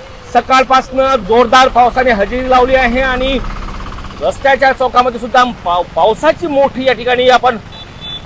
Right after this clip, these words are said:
असं वाटतंय की या ठिकाणी नक्कीच पूरग्रस्त वातावरण निर्माण झाले आहेत आणि अमरावती जिल्ह्यामध्ये सर्वत्र जोरदार पावसाची हजेरी. यामुळेच आता एकीकडे एक आठवड्यापासनं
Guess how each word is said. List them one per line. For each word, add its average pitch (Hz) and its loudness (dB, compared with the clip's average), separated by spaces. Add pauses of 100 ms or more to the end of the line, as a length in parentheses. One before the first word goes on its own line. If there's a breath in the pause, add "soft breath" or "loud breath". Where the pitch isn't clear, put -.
(600)
असं 294 0
वाटतंय 269 4
की 277 -8
या 262 2
ठिकाणी 254 -2 (320)
नक्कीच 269 -4 (520)
पूरग्रस्त 262 0
वातावरण 254 4
निर्माण 254 0
झाले 247 2
आहेत 247 2
आणि 240 2 (400)
अमरावती 262 0
जिल्ह्यामध्ये 247 0
सर्वत्र 247 0
जोरदार 226 2
पावसाची 214 2
हजेरी. 185 -6 (420)
यामुळेच 208 4
आता 226 4
एकीकडे 233 2 (460)
एक 240 4
आठवड्यापासनं 233 0